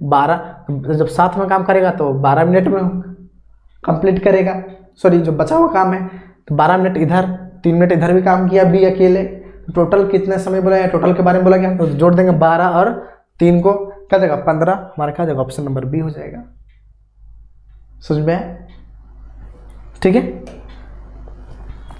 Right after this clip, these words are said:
तो हमारा ये आज का last question था। तो यही हमारा क्या होता है, पाइप एंड system का जो previous year कर रहे थे, यही हमारा ख़त्म होता है पाइप एंड सिस्टम का प्रीवियस year।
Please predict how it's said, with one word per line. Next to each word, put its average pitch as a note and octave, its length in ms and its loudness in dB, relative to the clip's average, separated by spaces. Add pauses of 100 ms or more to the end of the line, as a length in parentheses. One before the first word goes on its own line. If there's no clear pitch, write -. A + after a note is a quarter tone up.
(500)
तो E3+ 260 4
हमारा E3+ 380 4 (720)
ये D#3+ 80 6
आज D#3 180 4
का F3+ 120 2
last D#3+ 340 2
question F3 360 0
था। - 200 -8 (1300)
तो D#3 60 6
यही E3+ 200 6
हमारा F3+ 280 4
क्या F#3+ 140 2
होता F#3+ 240 0
है, G3+ 140 -4 (140)
पाइप D3 240 0
एंड F3+ 120 2
system F3+ 280 0
का F3+ 60 4
जो F3 120 4
previous D#3+ 420 2
year F#3 140 4
कर F3+ 120 2
रहे F3+ 160 2
थे, F#3+ 200 -6
यही D#3+ 220 2
हमारा F3 260 2
ख़त्म D#3+ 220 -4
होता E3+ 200 0
है F3 120 0
पाइप - 200 -4
एंड F#3 100 0
सिस्टम F3 260 -4
का E3+ 80 -2
प्रीवियस F3 420 2
year। F#3 180 -6